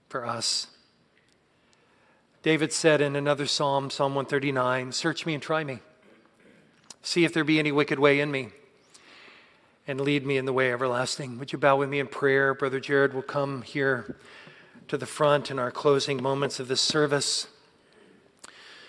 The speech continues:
I don't know how this message has, um, spoken to the needs of your life, but what a call for us to come clean,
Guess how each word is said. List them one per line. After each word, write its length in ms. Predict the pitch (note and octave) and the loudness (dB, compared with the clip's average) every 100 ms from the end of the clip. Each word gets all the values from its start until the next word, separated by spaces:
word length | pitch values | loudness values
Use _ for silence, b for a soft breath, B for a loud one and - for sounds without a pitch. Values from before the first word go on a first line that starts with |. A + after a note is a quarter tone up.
| B B B | B B B
I 60 | |
don't 160 | D#3 E3 | 4 8
know 80 | D#3+ | 8
how 220 | E3 D#3 | 8 8
this 260 | D#3 D#3 E3+ | 6 2 4
message 540 | D#3+ D3+ E3 D3 - | 4 4 2 0 2
has, 420 | D3+ C#3 C#3+ - | 2 4 2 0
um, 300 | D3 C3+ B2 - _ _ _ _ _ b b b b | -2 -2 -8 -14 _ _ _ _ _ b b b b
spoken 420 | - D#3+ D3 D#3 | 2 4 4 2
to 60 | C#3+ | 2
the 140 | C#3+ | 2
needs 280 | D3+ D3 D3 | 0 -2 -4
of 120 | B2+ | 0
your 120 | C#3 | 2
life, 540 | C#3 C#3 C#3 C3 - - - _ _ _ b b b b - _ _ | 4 4 4 0 -8 -18 -20 _ _ _ b b b b -20 _ _
but 80 | D3 | -6
what 180 | C#3 D3+ | 2 2
a 40 | |
call 540 | - - C#3+ C#3 C3+ B2+ | 2 4 6 6 6 2
for 200 | - D3 | 2 2
us 160 | C3 - | 2 -4
to 80 | |
come 220 | - D3 C3+ | -4 -4 -4
clean, 540 | - C#3+ C3+ B2+ | -4 -2 -2 -6